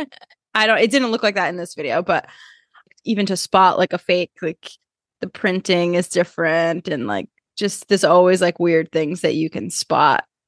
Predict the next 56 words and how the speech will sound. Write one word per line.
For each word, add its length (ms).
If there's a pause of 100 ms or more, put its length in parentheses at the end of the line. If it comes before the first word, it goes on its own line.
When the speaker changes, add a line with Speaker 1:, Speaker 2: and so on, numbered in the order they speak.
(360)
Speaker 1:
Yeah, 180
Speaker 2:
that 40
Speaker 1:
that's 140
Speaker 2:
are 40
Speaker 1:
what 100
they 200
used 260
to 100
say 200
about 200
the 180
bags 600
too, 280
I 80
think. 480 (380)
Like, 400
purses 640
would 160
be, 480 (1000)
I 80
think, 180
like, 140
with 100
the 100
letter, 280
like, 220
you 100
would 120
say, 140
like, 180
if 100
you 100
looked 240
inside, 520
and 180
I 40
think 200
the, 180
the 120
lettering 420
would 120
be 140
off, 420
or, 60
like, 160
the 80
symbol 500
might 200
be 100
a 80
little 260
off 520
with 100
the 80
Speaker 2:
Mm-hmm. 80
Speaker 1:
bags. 580